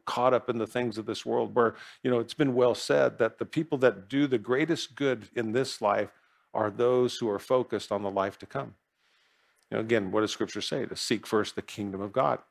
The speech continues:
and his righteousness, and all these other things will be added unto you. You know, like I said, the, the downfall that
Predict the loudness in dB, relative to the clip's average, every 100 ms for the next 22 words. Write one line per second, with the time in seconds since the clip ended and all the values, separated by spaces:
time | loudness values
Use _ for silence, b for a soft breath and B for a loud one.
0 | -12 -8 -4 0 0 0 -8 -8 -10 -8
1 | -8 -4 -2 0 0 0 -2 -2 -2 -2
2 | -4 -4 -4 -4 -4 -2 0 0 -4 -12
3 | b b b -6 -6 -6 -6 -6 -10 _
4 | -6 -4 -4 0 0 0 -4 -4 0 0
5 | 0 0 2 2 0